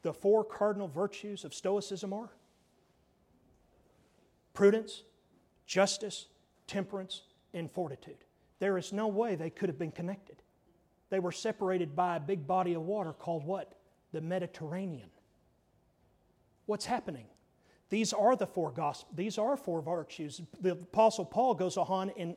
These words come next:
adds three more to them. Faith, hope, and love. These are the cardinal virtues of Scripture. And so watch this.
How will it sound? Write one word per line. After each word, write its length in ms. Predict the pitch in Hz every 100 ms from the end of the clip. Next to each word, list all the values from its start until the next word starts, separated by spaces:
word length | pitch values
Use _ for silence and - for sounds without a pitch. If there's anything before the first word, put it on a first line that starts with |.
| -
adds 320 | 190 180 -
three 220 | - 190
more 220 | 175 208 233
to 120 | 165
them. 140 | 110 - _ _ _
Faith, 420 | - 180 226 - - - _
hope, 480 | - 208 220 - -
and 180 | 196 208
love. 280 | 247 254 - - - - -
These 180 | 220 226
are 60 |
the 80 | 185
cardinal 360 | 185 185 185 185
virtues 380 | 196 190 202
of 60 | 214
Scripture. 420 | - 277 - - - _ _ _ _ _ _ _ _ _ _ _ -
And 100 | 175
so 120 | 208
watch 360 | 190 202 208 -
this. 400 | 196 156 -